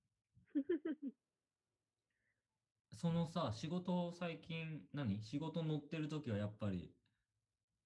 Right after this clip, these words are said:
Speaker 2: 休みたくないって言うけど、そういう時はあんの？よく。
Speaker 1: え、よくはないけど、例えば、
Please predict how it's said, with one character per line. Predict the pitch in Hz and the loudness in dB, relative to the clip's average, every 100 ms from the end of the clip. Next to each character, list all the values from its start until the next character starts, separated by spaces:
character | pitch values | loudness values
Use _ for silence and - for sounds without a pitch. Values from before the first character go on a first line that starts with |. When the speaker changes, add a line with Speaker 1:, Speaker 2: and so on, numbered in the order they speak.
| _ _ - | _ _ 0
Speaker 2:
休 | 107 117 | 0 2
み | 117 | 0
た | 120 | 0
く | 104 | 2
な | 98 95 | 2 4
い | 92 | 0
っ | |
て | - - 80 - _ _ _ _ _ _ _ _ _ _ _ _ _ 107 | -2 -10 -12 -12 _ _ _ _ _ _ _ _ _ _ _ _ _ 0
言 | 104 | 0
う | 95 | 0
け | 90 | -4
ど、 | 85 | -6
そ | - 127 | -6 -4
う | |
い | |
う | 127 | -2
時 | 123 107 95 | -4 -2 -2
は | 82 - - _ - | -2 -8 -14 _ 0
あ | 107 | 2
ん | 82 | 2
の？ | 73 95 - _ _ _ _ _ _ | -2 -12 -18 _ _ _ _ _ _
よ | 85 - | -14 -12
く。 | - - _ _ _ _ _ _ _ _ _ _ _ _ _ _ _ _ _ _ _ - | -14 -14 _ _ _ _ _ _ _ _ _ _ _ _ _ _ _ _ _ _ _ -4
Speaker 1:
え、 | 214 247 302 | 0 2 2
よ | 233 320 | 6 6
く | - | 10
は | 392 262 | 10 10
な | 214 226 | 8 4
い | 214 202 | 2 0
け | - | 0
ど、 | 185 214 220 208 185 233 - _ _ _ _ | 2 2 2 0 -4 -6 -12 _ _ _ _
例 | - - 392 311 | -2 6 6 8
え | |
ば、 | 202 208 208 190 180 | 6 4 4 2 -2